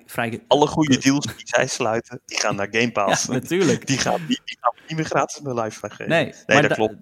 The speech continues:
Speaker 1: daardoor ook weer gewoon dat je denkt van, ja, waarom betaal ik hier nog voor? Ehm,
Speaker 2: Ik, ik denk ook echt, het gaat eraf. Weet je wel, ze hebben onlangs gezegd: "Nee, nee, nee, nee, er is niks veranderd. Alles blijft zoals het is." Ik
Speaker 1: Ja.
Speaker 2: geloof daar helemaal niets van.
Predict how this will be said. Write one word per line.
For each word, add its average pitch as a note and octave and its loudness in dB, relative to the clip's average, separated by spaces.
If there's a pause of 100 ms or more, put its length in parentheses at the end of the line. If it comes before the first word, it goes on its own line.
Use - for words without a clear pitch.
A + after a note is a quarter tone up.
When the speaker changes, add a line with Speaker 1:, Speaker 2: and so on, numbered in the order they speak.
Speaker 1:
daardoor D3+ 2
ook D#3 -2
weer C3 0
gewoon A#2+ -2
dat A#2+ -4
je A#2+ -8
denkt A#2 -6
van, A2+ -8
ja, B2 -2
waarom B2+ 0
betaal D3+ -2
ik C#3 -10
hier A2 -6
nog A2 -12
voor? - -14 (260)
Ehm, A2 -8 (300)
Speaker 2:
Ik, - -4
ik - -8
denk G#3 -2
ook F3 -4
echt, C#3+ -4
het - -6
gaat A2 -4
eraf. - -10
Weet B2 -4
je D3 0
wel, A2+ 0
ze B2+ -6
hebben C3 -4
onlangs B2+ -2
gezegd: B2 -6
"Nee, C3+ 0
nee, C3+ -2
nee, C3 -2
nee, B2+ -2
er A#2+ 0
is B2 -4
niks B2+ -8
veranderd. B2 -2
Alles C3+ -2
blijft B2+ -4
zoals A#2 -8
het A2+ -16
is." - -10 (140)
Ik - -12
Speaker 1:
Ja. G#2+ -10
Speaker 2:
geloof A2 2
daar G#2 -6 (200)
helemaal A2 -4
niets G2 -14
van. - -16